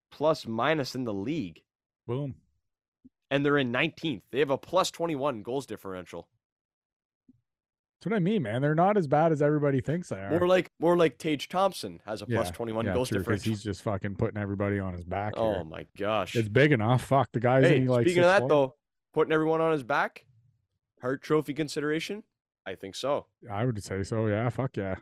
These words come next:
Speaker 1: Buffalo makes the playoffs, he's top three. So
Speaker 2: Yeah. If they make the playoffs. That's a huge if.
Speaker 1: Which is probably no, but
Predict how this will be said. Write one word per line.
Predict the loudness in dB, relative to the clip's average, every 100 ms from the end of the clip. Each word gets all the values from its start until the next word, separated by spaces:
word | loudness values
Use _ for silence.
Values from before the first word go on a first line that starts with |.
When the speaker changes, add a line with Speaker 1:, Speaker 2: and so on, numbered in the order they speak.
| _ 0
Speaker 1:
Buffalo | 0 4 4
makes | 4 0
the | -4
playoffs, | -2 2 4 4 0 -8 -14 _ _ _ _ -20 _
he's | -12 -4
top | -4 -4
three. | -6 -6 -6 _ _ _ _
So | -6 -4 -4
Speaker 2:
Yeah. | -6 -10 _ _ _ _ _ _ _
If | 0 0
they | -2 -4
make | -4 -8
the |
playoffs. | -8 -8 -6 -4
That's | -2 0
a |
huge | 0 -2 -4
if. | -8 2
Speaker 1:
Which | 2 2 -2
is | -2 -2 -12 -20 _
probably | 0 0 0 -4 -6
no, | -6 -4 -4 -6
but | -8 -8